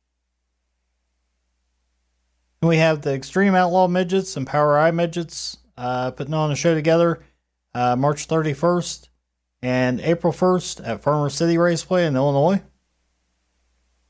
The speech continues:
And we have the usac Silver Crown Sprints will be at Terre Haute Action Track, April sixteenth. To close out the podcast today, uh, go over just a few news items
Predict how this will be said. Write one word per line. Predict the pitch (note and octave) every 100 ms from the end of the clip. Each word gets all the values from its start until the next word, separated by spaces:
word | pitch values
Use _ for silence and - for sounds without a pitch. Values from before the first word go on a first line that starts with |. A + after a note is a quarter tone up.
| _ -
And | F3
we | C#3+
have | B2+
the | A#2+ B2+ E3+
usac | - F#3 F3 -
Silver | E3+ E3 E3
Crown | - E3 E3 D#3+ D#3 - _ _ _ _ -
Sprints | - D#3 D#3 D3+ - - - _ _ -
will | A#2+
be | A#2+
at | A2 - _ -
Terre | D#3 D#3+ C#3
Haute | D#3 B2+
Action | C#3+ D#3+ - F3+
Track, | E3+ F#3+ F#3+ - _ _ _ _ -
April | C3+ C#3
sixteenth. | - - C3+ - - G#2+ - - _ _ _ _ _ _ _ _ _ _ _ _ _ _ _ _ _ _ _ _ _ _ _ -
To | -
close | A#3+ A#3
out | G#3 G3+
the |
podcast | - G3 G3 G3 F#3 -
today, | F3 F#3+ G#3+ F#3
uh, | C#3 C#3 - _ -
go | E3+
over | E3 D#3
just | D#3+ -
a | C3
few | D#3+ E3+
news | D#3+ D#3+
items | D#3 D#3+ F3+ F#3 - -